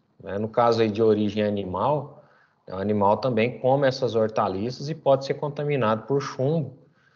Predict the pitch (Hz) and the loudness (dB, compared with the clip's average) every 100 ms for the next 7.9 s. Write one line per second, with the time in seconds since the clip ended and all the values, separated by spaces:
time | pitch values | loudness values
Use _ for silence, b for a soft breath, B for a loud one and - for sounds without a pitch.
0 | b b b _ - 85 107 - 117 123 | b b b _ -10 -4 -4 -2 6 6
1 | 117 117 135 143 - 143 110 113 131 135 | 6 4 2 0 -2 -2 2 4 4 4
2 | 165 165 127 110 110 - 117 120 117 135 | 2 2 2 0 -6 -6 -2 -2 0 -2
3 | 135 143 127 143 160 185 160 139 139 - | -2 0 2 2 2 2 4 4 2 -4
4 | - - _ _ _ _ - 85 120 156 | -14 -20 _ _ _ _ -8 -4 -2 -4
5 | - 110 113 113 - 147 147 123 104 - | -8 -4 -4 -4 -4 0 4 4 0 0
6 | 123 143 147 147 151 139 131 120 87 - | 2 2 0 0 0 2 4 2 -2 -12
7 | - _ _ _ _ _ - 101 104 | -20 _ _ _ _ _ -10 -2 0